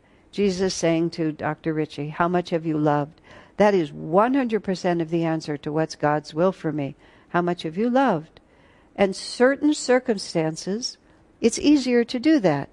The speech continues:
because it's more in the flow of who we are. Swamiji said when he first came to Master, Master had him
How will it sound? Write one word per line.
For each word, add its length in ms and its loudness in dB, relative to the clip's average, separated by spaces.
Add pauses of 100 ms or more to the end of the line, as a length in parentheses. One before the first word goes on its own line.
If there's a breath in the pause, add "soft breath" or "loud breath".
(100)
because 420 0
it's 240 -6
more 200 2
in 100 -2
the 60 -4
flow 320 0
of 100 -6
who 120 -4
we 180 -2
are. 320 -2 (480 soft breath)
Swamiji 500 2
said 240 2
when 140 0
he 60 0
first 400 -2
came 280 0
to 100 -8
Master, 460 0
Master 460 2
had 240 2
him 220 0